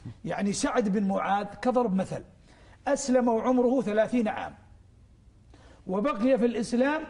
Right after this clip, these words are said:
ست سنوات، وأصيب في عرق الأكحل وعمره ست وثلاثين سنة.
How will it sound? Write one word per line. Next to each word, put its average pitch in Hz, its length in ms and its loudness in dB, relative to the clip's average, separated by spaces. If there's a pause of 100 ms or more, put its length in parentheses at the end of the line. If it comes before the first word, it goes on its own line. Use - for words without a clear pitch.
(100)
ست 285 320 -2
سنوات، 170 580 -6 (1400)
وأصيب 254 600 2
في 247 200 2
عرق 262 220 2
الأكحل 247 680 0
وعمره 240 400 2
ست - 320 -4
وثلاثين 254 460 2
سنة. - 240 -4